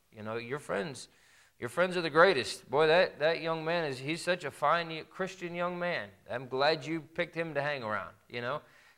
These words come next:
Compliment those things. So parents, so often parents only wanna criticize the bad friends, and again, they should, but then they never wanna compliment the good ones. And it, and it just, I mean, that's,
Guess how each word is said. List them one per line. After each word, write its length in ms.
Compliment 420
those 180
things. 220
So 80
parents, 440
so 320
often 400
parents 400
only 240
wanna 220
criticize 760
the 80
bad 340
friends, 280
and 100
again, 300
they 120
should, 360
but 120
then 120
they 100
never 220
wanna 220
compliment 480
the 60
good 200
ones. 220
And 100
it, 140
and 120
it 200
just, 300
I 40
mean, 120
that's, 200